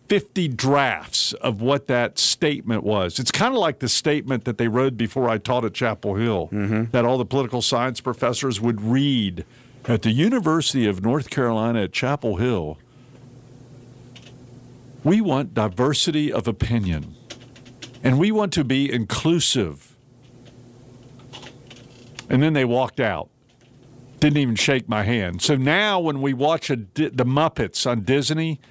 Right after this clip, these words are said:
Speaker 1: they're gonna show us that statement to protect our children.
Speaker 2: Apparently, uh, eighteen episodes.
Speaker 1: Mm.
Speaker 2: Eighteen episodes had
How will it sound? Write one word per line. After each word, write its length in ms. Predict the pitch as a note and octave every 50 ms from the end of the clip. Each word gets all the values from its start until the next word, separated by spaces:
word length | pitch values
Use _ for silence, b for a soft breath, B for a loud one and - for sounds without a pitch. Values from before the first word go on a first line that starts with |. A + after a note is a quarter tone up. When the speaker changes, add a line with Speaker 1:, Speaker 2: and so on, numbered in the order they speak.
| B B B B B B - -
Speaker 1:
they're 160 | C3+ C#3 C#3
gonna 180 | C3+ D3+ C3+ A2+
show 320 | - - - E3+ E3 D#3+ D3+
us 160 | B2+ - -
that 240 | - C3 A#2+ - -
statement 600 | - - - D3+ C3+ C3+ C3 - G#2+ F2+ D#2+ - _ _ _ _ - - - - - - - - - - - - - - - - - - - - - - - - - - -
to 80 | - A#2+
protect 500 | - C#3+ A2+ - - C3+ D3 - - -
our 100 | B2 G2+
children. 560 | - - - C#3 B2 A#2 G#2+ G2 F2 D2+ D2+ D2+
Speaker 2:
Apparently, 580 | - D#3 D3+ D#3+ E3 D3 C#3 C3+ B2+ A#2 A2+ A2+
uh, 200 | A2+ A2 G#2 G#2+ -
eighteen 600 | C#3+ C#3 D3+ E3+ - - - C#3+ C#3 C#3 C3+ B2+
episodes. 920 | A#2+ B2+ B2+ B2 - A#2 - - A2+ G#2 G2 F#2+ F#2 F2+ F2 - - - -
Speaker 1:
Mm. 340 | - B2+ C3+ B2+ G#2+ E2 - - _ -
Speaker 2:
Eighteen 360 | C3+ C#3+ C3+ - C#3+ C#3 C3
episodes 520 | B2+ B2+ B2 A#2+ - - A2+ A2 G#2 -
had 520 | - B2+ A#2 A2 G#2+ G#2+ G#2 G#2 A2 G2